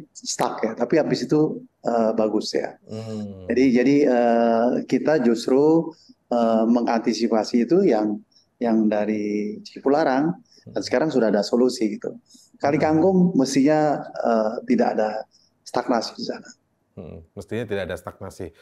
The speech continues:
Speaker 2: Baik. Nah, kemudian mungkin pertanyaan-pertanyaan,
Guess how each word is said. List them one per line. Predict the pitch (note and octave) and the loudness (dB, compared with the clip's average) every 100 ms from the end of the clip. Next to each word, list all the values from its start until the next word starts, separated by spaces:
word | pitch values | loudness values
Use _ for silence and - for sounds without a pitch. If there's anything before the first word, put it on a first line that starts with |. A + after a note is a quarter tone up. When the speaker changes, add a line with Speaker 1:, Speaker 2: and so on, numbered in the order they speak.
| _ _ _ | _ _ _
Speaker 2:
Baik. | G#2+ G#2 - _ _ _ | -6 -6 -8 _ _ _
Nah, | A#2+ C#3 C3+ _ - - | -6 -6 -6 _ -20 -4
kemudian | D#3 D#3 C#3 F#3 G3 D3+ | 0 2 2 2 0 -4
mungkin | D#3+ D#3 D3+ F#3 F3 | -6 -6 -2 -4 -2
pertanyaan-pertanyaan, | D#3 D3 D3+ C3 D3+ C#3+ C3+ | -2 -2 -2 -4 -4 -4 -6